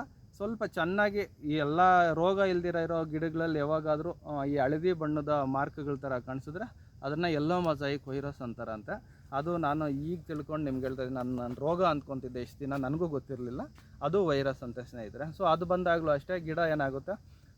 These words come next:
ಒಂದು ಎಲೆಯಿಂದ ಇನ್ನೊಂದು ಎಲೆಗೆ ಹಂಗೆ ಸ್ಪ್ರೆಡ್ ಆಗಿ ಗಿಡ ಎಲ್ಲ ಒಂದು ಸ್ವಲ್ಪ, ಆ, ಒಣಗ್ದಂಗೆ ಆಗಿ ಡೈಬ್ಯಾಕ್ ಥರ ಆಗಿ ಇದಾಗೋಗುತ್ತಂತೆ ಸ್ನೇಹಿತರೆ.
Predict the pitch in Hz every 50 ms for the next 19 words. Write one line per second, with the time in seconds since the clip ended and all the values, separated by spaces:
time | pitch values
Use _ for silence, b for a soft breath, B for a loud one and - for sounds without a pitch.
0 | b 143 151 160 170 170 165 165 175 170 170 170 170 165 165 170 165 165 165 160
1 | 160 165 170 160 147 147 156 160 165 - - - 151 147 147 147 151 147 147 147
2 | 165 165 151 151 147 151 147 143 139 147 151 147 135 131 127 131 135 131 - 247
3 | - B B B B B B B B B B B - - 127 135 131 143 151 165
4 | 170 175 175 175 175 170 165 147 139 135 135 147 175 196 - - 147 139 156 160
5 | 160 175 175 175 - - 156 151 151 135 131 135 139 160 170 151 131 113 - -
6 | 139 139 147 147 143 135 127 123 120 - 123 117 113 120 110 - - 113 107 104
7 | 113 160 196 -